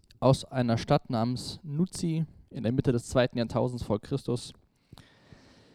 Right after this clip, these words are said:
dass, wenn eine Frau unfruchtbar ist, sollte sie ihrem Ehemann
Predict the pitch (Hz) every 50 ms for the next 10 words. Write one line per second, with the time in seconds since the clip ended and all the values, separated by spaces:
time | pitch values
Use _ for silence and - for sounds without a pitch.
0 | _ _ _ - 147 139 - - 147 143 139 135 147 147 147 139 - - 123 160
1 | 175 190 226 226 - - 160 151 139 - 147 123 110 143 175 170 - - - -
2 | - - - - - - - - - - - _ _ - - - _ _ - -
3 | - - _ _ - - 135 131 143 151 147 151 135 127 131 151 156 - - 139
4 | 131 131 127 107 139 151 170 160 147 143 147 151 156 143